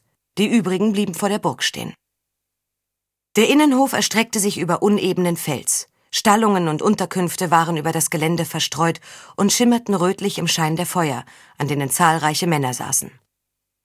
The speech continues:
Sie blickten auf, als Saga und die anderen zum Wohnturm geführt wurden. Der Eingang befand sich ein paar Stufen über dem Boden und weiter oben umsäumte ein hölzerner Rundlauf das Gebäude. Dort gab es eine zweite Tür.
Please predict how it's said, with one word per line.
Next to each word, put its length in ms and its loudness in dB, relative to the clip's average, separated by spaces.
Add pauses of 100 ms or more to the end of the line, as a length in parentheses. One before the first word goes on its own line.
(260)
Sie 160 0
blickten 340 2
auf, 280 0
als 180 -4
Saga 300 4
und 160 -4
die 100 -6
anderen 380 -2
zum 220 -2
Wohnturm 460 -4
geführt 440 -8
wurden. 340 -8 (1040)
Der 140 4
Eingang 320 4
befand 280 0
sich 140 -4
ein 140 -4
paar 180 0
Stufen 400 -2
über 160 -2
dem 160 0
Boden 400 -2 (300)
und 140 0
weiter 260 2
oben 260 2
umsäumte 480 0
ein 200 -2
hölzerner 420 -2
Rundlauf 480 -2
das 180 -4
Gebäude. 400 -6 (560)
Dort 260 4
gab 200 0
es 100 -2
eine 200 -4
zweite 360 -2
Tür. 240 -10